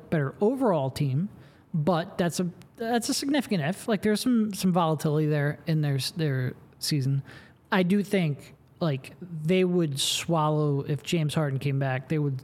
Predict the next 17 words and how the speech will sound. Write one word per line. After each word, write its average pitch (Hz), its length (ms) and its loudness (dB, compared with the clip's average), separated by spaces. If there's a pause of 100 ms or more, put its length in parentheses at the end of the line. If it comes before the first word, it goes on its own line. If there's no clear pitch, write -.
just - 240 -4
swallow 139 400 0
him 139 140 2
up 139 140 -4
defensively. 170 460 -2
Like, 156 220 -2
I 151 100 2
don't 151 140 0
see 147 220 -2
that 143 300 -2
being 143 180 0
a - 20 0
good 143 180 0
matchup 139 360 -2
for 147 280 -2
James 127 260 -2
Harden. 151 300 2